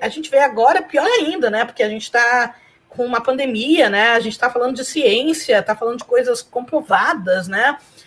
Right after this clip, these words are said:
E você tem um, uma pessoa negacionista, abertamente negacionista, que tem orgulho de, de falar de teorias da conspiração, sabe? De,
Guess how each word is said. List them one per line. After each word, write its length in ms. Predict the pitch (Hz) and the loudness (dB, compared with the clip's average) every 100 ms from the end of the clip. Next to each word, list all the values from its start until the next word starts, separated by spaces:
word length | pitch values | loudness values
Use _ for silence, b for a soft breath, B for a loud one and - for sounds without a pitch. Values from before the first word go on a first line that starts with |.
| b | b
E 80 | 233 | -10
você 220 | 240 277 320 | -6 -4 -4
tem 280 | 311 320 | -2 -2
um, 380 | 349 330 302 240 226 | -4 -4 -4 -8 -4
uma 120 | 262 | -4
pessoa 540 | 277 302 285 311 359 311 220 | -2 -2 2 4 2 -4 -6
negacionista, 880 | 262 320 370 370 277 240 320 - 320 | 0 2 0 0 -2 0 -2 2 0
abertamente 720 | 185 240 403 381 294 269 262 | 4 2 2 0 -2 -6 -4
negacionista, 680 | 262 254 285 226 277 320 415 392 b b b | 0 2 0 -2 -2 2 0 0 b b b
que 140 | - 285 | -10 -2
tem 200 | 311 370 | 0 4
orgulho 580 | 440 202 285 370 392 392 | 2 2 2 6 6 4
de, 340 | 339 320 247 | 2 2 2
de 160 | 190 262 | -2 -4
falar 320 | 277 247 254 | 0 2 2
de 120 | 254 | 0
teorias 340 | 254 233 240 226 | 0 2 2 0
da 100 | 226 | -4
conspiração, 1160 | 226 - - 226 - 202 196 247 277 262 208 | -4 -8 -2 -2 -2 -2 6 8 8 8 2
sabe? 420 | 185 220 247 226 196 | 0 4 4 2 -6
De, 600 | 214 220 214 202 180 | -6 -2 -2 -2 -6